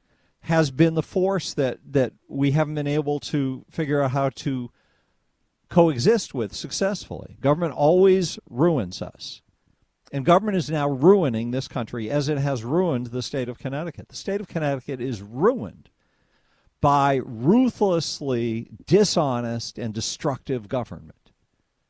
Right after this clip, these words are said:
And it's so easy,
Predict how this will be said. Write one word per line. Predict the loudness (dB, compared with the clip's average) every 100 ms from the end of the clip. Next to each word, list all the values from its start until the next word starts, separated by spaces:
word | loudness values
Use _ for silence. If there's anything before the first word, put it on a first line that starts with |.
| _ _ _ _ _ _ _ _ _ _ _ _ _ _ _
And | 2
it's | 4 4
so | 4 6 4
easy, | 2 4 2